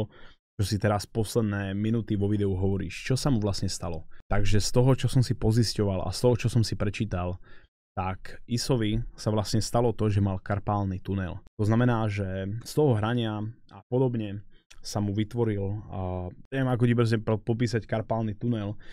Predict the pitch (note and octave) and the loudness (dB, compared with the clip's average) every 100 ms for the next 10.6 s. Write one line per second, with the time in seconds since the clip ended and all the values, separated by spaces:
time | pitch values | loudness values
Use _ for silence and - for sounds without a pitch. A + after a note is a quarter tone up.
0 | - - G#2 A2 B2+ B2+ A2 A#2 - C#3 | -14 -2 2 4 4 2 0 -2 -2 -8
1 | - E3 C3 A#2+ B2 B2 - G#2 A2+ G#2+ | -4 0 2 0 0 0 0 -2 0 -2
2 | G#2 G#2 - C3+ D3 F#2 G2 F#2+ G2+ A2 | -2 -2 2 2 0 -2 -4 -4 -2 0
3 | G2+ F#2+ - - - - - - F#2+ A#2+ | 0 2 2 0 -2 -2 -2 -2 4 6
4 | B2+ A2 G2 A#2+ A#2 A2+ A#2 G2 G2 - | 4 2 0 2 2 0 0 2 0 0
5 | G2 G2+ - G2+ G2 G2 F#2+ G2 G#2 G2 | -2 -2 -8 -6 -2 0 0 0 0 0
6 | G2+ G2 G2+ G2 F#2 F#2 F#2+ _ - F2 | 0 0 0 0 0 -2 -6 _ -8 -4
7 | F2 F2 F2 F2 F2 A#2 - A#2+ G#2+ G#2 | -2 -2 -2 -2 -4 -8 0 0 0 -2
8 | - G#2+ G2+ G#2+ B2 C3 A2 G#2 - F#2+ | -2 -2 -2 0 4 4 2 -2 -6 -6
9 | G2 F#2+ A2 F#2 F#2 F#2 F#2+ G#2+ G2 F#2 | -4 -2 -2 0 -2 -2 0 0 0 -2
10 | F#2 F#2+ F#2+ F#2+ - - | -4 -4 -6 -6 -8 -14